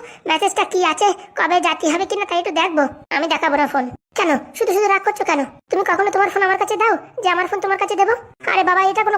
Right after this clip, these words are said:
কথা হলো? তোমার ফোনে এসএমএস আসছে, বাড়ি গিয়ে দেখে নাও। আরে বাবা, শুধু শুধু ঝামেলা করছো কেন? বলছি ফোনটা একটু দাও, কি মেসেজ এসছে একটু দেখে নি, বাস, তাহলে আমার বাড়ি গিয়ে আমারও আর দেখা লাগবে না, আর তোমার আর আমার মেসেজ সমান কিনা সেটা একবারে বোঝা যাবে। দেবো না, যাও। আরে পাদুদা, খালি খালি এসে ফোন নিয়ে ঝামেলা না করে চলো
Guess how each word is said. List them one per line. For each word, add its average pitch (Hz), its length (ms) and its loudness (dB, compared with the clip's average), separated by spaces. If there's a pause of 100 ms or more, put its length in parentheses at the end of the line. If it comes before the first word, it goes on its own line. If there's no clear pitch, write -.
কথা 370 220 0
হলো? 381 140 2 (260)
তোমার 339 180 0
ফোনে 381 180 2
এসএমএস 403 300 0
আসছে, 403 200 0
বাড়ি 349 180 0
গিয়ে 349 140 -2
দেখে 359 180 2
নাও। 285 100 0 (220)
আরে - 100 -2
বাবা, 294 240 4
শুধু 269 200 -4
শুধু 294 200 -6
ঝামেলা 269 240 -2
করছো - 260 -4
কেন? 320 100 2 (320)
বলছি 302 240 0
ফোনটা 302 200 2
একটু 311 140 -8
দাও, 403 120 2 (260)
কি 359 140 -6
মেসেজ 349 200 -6
এসছে 370 220 0
একটু 381 180 -6
দেখে 339 200 4
নি, 539 60 6 (320)
বাস, 359 180 2
তাহলে 381 200 2
আমার 381 100 0
বাড়ি 370 180 0
গিয়ে 370 160 0
আমারও 381 200 2
আর 359 120 -4
দেখা 349 180 0
লাগবে 269 220 -2
না, 254 40 -2 (240)
আর 208 120 -6
তোমার 349 220 2
আর 359 100 4
আমার 359 180 0
মেসেজ 349 240 -4
সমান 349 240 -2
কিনা 453 160 -2 (260)
সেটা 359 240 0
একবারে 349 180 -2
বোঝা 339 260 0
যাবে। 269 140 0 (340)
দেবো 294 180 4
না, 285 120 2
যাও। 285 100 4 (680)
আরে 381 200 2
পাদুদা, 285 300 0
খালি 302 180 0
খালি 302 120 2
এসে 311 180 0
ফোন 302 120 2
নিয়ে 294 160 0
ঝামেলা 285 240 2
না 294 140 0
করে 392 140 2 (280)
চলো 392 140 2